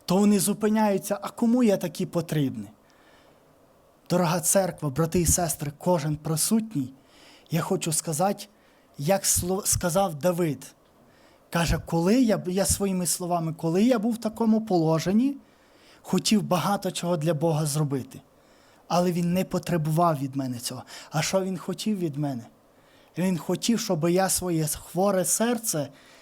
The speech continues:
приніс у ніг його святих. Такий, як я є,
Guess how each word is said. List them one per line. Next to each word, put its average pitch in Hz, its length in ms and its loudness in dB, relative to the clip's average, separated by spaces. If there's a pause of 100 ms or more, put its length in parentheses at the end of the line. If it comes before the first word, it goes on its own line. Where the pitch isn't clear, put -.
(280)
приніс 196 600 4
у 196 120 -2
ніг 214 300 6
його 175 460 2 (340)
святих. 170 760 0 (640)
Такий, 220 420 4
як 220 260 2
я 196 120 4
є, 226 480 4